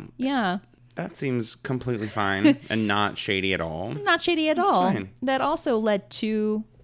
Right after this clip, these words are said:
Speaker 1: the Kennedy's cabin.
Speaker 2: Oh, go figure.
Speaker 1: Hmm.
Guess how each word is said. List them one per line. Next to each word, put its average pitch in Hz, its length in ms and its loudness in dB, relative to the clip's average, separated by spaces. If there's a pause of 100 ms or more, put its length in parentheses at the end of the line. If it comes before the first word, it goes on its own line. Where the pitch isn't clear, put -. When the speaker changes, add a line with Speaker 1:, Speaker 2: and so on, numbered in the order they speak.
(140)
Speaker 1:
the 254 100 -6
Kennedy's 233 460 -6
cabin. - 440 -6
Speaker 2:
Oh, 170 140 -4
go 156 140 -6
figure. 127 480 -4
Speaker 1:
Hmm. 190 720 -4